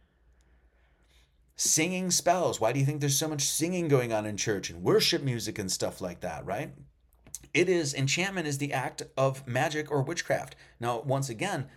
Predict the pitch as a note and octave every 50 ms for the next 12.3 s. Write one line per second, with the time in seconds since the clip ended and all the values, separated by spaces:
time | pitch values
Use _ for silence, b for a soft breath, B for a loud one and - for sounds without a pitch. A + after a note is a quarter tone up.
0 | B B - - G#2 - - - F#2 F2+ G#2 G2+ G2 G2+ A#2 D#3 E3+ C#3+ B2 -
1 | C#3+ C3+ C3+ - A#2 F#2+ - C3 D3+ D3 - C3+ A2+ - A#2+ A#2+ G#2+ - - C3
2 | C3+ G3 G3 F3 - - A#2+ A2 - - F2+ - A2 G#2 - G2+ G2 - - -
3 | - G#2+ C3+ C3+ - B2 A#2 B2 E3 - - - A2+ G2+ G#2 G2+ F#2+ F#2 - -
4 | - - G#2 G2 F#2 F#2 F#2 E2 D2+ - F2 D#2 G2 G#2 A2+ A#2 A2 - - G#2
5 | G2+ G2+ G2+ G2 F#2+ F#2 F2+ F2+ F#2 F#2 F#2+ G2 G2+ G2+ F#2+ F#2+ G2+ F#2+ F#2 F2+
6 | F2+ G#2 G2+ - - - - - B2 G2+ F#2 G2+ C#3+ G3+ - - A2 F#2+ F#2 F#2
7 | F#2 F#2 B B B B B B B B - A#2 G#2 B2+ A#2+ - - - - -
8 | - F2+ G#2+ B2+ C3+ - - C3 A#2+ C#3 - D3+ C#3+ C3+ B2+ A#2 F#2 G#2 E3 -
9 | A3+ - B2 G2+ F#2 E2+ E2 E2+ D#2+ D2+ D#2+ F2 G#2+ B2 C3+ B2 A2 B2 D3+ F#3+
10 | G3+ E3 C#3 C#3 - C3 A#2 G#2+ F#2 - C3+ B2+ A2 F#2 G#2+ B2 B2+ - - F#3+
11 | F#3 F#3 F#3 F3 - - - D3 D3 C#3 B2+ A#2+ - - - C#3 C#3+ E3+ F3+ F3
12 | - G#2+ F2+ E2+ F2